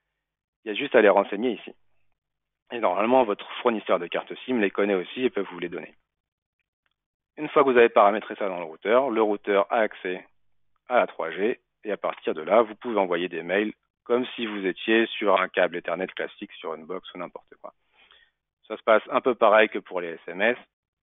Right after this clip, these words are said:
On va définir les différents mails qu'on va avoir besoin d'envoyer et ensuite dans le programme, juste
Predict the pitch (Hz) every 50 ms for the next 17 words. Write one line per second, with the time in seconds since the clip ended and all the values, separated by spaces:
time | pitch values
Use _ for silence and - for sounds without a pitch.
0 | _ _ _ - 110 110 107 104 98 101 98 - - 101 98 95 95 95 90 82
1 | - _ _ _ _ _ _ _ _ _ _ _ _ 101 104 107 113 - - 110
2 | 101 101 101 104 104 107 101 - 104 95 90 87 92 92 87 85 82 90 90 82
3 | 82 82 80 80 80 82 90 104 120 - - - - _ _ _ _ _ _ _
4 | _ _ _ _ - 110 107 98 - - - 110 104 95 87 85 - - 87 85
5 | 85 92 107 113 101 - - 101 107 113 -